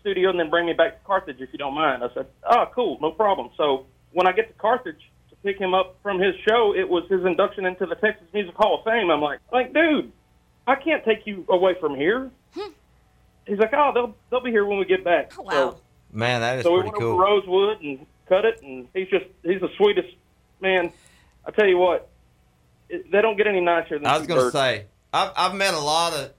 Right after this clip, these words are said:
Speaker 3: you know, that's one perk of this job. I've met a lot of, of, of guys and gals, stars, and he's gotta be one of the nicest. He's,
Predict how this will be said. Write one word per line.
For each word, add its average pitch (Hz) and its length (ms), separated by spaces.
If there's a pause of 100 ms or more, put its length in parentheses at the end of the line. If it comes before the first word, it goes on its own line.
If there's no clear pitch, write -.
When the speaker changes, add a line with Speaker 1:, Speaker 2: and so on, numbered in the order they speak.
(200)
Speaker 3:
you 135 160
know, 123 320 (160)
that's 127 220
one 135 220
perk 127 360
of 107 60
this 101 140
job. 95 360
I've 92 80
met 107 200
a 104 40
lot 104 260
of, 78 180 (300)
of, 87 340 (300)
of 87 420 (280)
guys 98 540
and 85 120
gals, 90 500 (340)
stars, 95 600 (340)
and 110 200
he's 123 200
gotta 113 200
be 101 120
one 98 220
of 90 60
the 85 80
nicest. 85 460
He's, 95 220